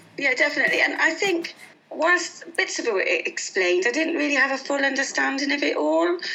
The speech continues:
So it did ve-, feel very, very restrictive in the sense that you were having just something taken away,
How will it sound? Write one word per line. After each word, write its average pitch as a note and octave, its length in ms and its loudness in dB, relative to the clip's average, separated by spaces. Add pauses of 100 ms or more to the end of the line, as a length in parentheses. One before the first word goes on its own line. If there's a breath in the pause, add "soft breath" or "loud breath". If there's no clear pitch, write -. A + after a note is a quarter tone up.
(140 loud breath)
So - 300 0 (260)
it C#4+ 160 -2
did D#4+ 260 0
ve-, C#4+ 260 0
feel C#4+ 280 -2
very, C4 260 2
very B3+ 240 0
restrictive C4+ 540 -4
in A#3+ 80 -2
the A#3+ 80 0
sense A#3 360 -2
that - 300 0
you B3 180 -2
were C4 260 2
having G#3+ 360 2
just A3 240 -2
something G#3+ 280 -4
taken A3 340 -2
away, A3 380 2